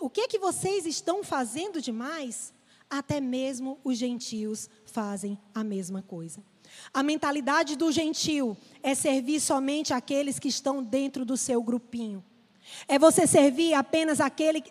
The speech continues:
de-, para aquelas pessoas que estão dentro da sua panelinha. Essa é a cultura dos gentios.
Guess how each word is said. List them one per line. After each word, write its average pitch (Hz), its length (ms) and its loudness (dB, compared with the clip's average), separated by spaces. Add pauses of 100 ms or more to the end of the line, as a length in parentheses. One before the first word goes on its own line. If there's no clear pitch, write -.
de-, 330 400 2
para 277 120 2
aquelas 330 300 2
pessoas 320 400 4
que 311 80 -4
estão 285 240 2
dentro 311 360 0
da 285 140 2
sua 294 320 2
panelinha. 262 640 0 (720)
Essa 320 340 2
é 294 40 2
a 302 80 2
cultura 339 580 4
dos 240 160 0
gentios. 208 600 -6